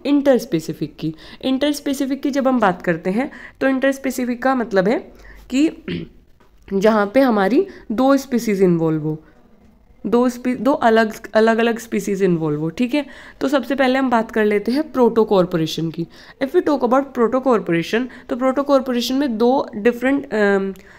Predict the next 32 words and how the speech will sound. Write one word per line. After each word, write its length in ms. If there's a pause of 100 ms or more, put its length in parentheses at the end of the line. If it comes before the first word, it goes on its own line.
(140)
हमारी 320
स्पीसीज 420
होंगी, 440 (420)
वो 120
दो 280
इकोलॉजी, 480
दोनों 480
स्पीसीज 400
इंटरैक्ट 500
करेंगे 280
या 60
दोनों 240
स्पीसीज 360
का 120
इंटरैक्शन 580
कैसा 280
होगा 280 (300)
कि 60
दोनों 340
स्पीसीज 420
को 120
एक 180
दूसरे 300
से 100
क्या 140
होगा, 300 (280)
बेनिफिट 500
होगा, 260 (140)
लाभ 300
होगा। 280 (360)
पहली 300
स्पीसीज 460